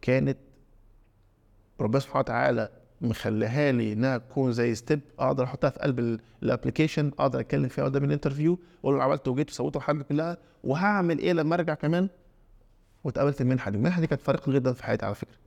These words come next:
يعني أنا قعدت سنة في أمريكا في أول، في، في ألفين وحداشر،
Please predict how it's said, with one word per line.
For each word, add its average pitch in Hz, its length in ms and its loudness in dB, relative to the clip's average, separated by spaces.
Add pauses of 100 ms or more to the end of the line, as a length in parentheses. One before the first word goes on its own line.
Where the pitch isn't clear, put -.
(260)
يعني 98 160 -2
أنا 98 80 -2
قعدت 120 220 0
سنة 127 160 -2
في 120 120 -4
أمريكا - 280 -2
في - 80 -8
أول، 131 140 0
في، 117 300 -4
في 123 120 -2
ألفين - 180 0
وحداشر، 120 480 -4